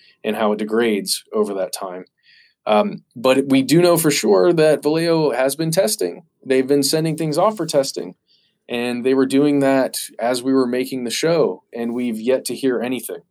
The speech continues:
Uh, we've been in contact with the Vallejo Police Department, as well as the Vallejo Times-Herald, as well as, um, the, um, the Hall of Justice over there in San Francisco, where, where the San Francisco Police Department is based.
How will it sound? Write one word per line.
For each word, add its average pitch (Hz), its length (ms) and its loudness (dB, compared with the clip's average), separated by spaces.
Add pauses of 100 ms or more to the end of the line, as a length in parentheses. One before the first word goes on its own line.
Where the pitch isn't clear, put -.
(440)
Uh, 113 300 4
we've 107 280 -4
been 120 160 -2
in 117 120 -2
contact 117 640 -2
with 104 220 -2
the 104 60 -4
Vallejo 104 320 -2
Police 143 300 -2
Department, 120 680 -2 (340)
as 107 160 -2
well 110 200 4
as 107 120 2
the 110 100 0
Vallejo 104 240 0
Times-Herald, 120 800 0 (360)
as 107 140 -4
well 110 240 4
as, 101 480 -2
um, 92 320 -6 (400)
the, 101 260 -8
um, 90 360 -6 (500)
the 95 60 -4
Hall 107 180 2
of 95 100 -4
Justice 113 480 2
over 117 180 2
there 120 280 4
in 107 340 -4
San 107 200 -4
Francisco, 127 680 2
where, 104 380 2 (140)
where 98 300 -4
the 95 140 -8
San 107 160 -4
Francisco 104 400 -4
Police 135 260 0
Department 127 360 -2
is 117 100 -6
based. 123 400 0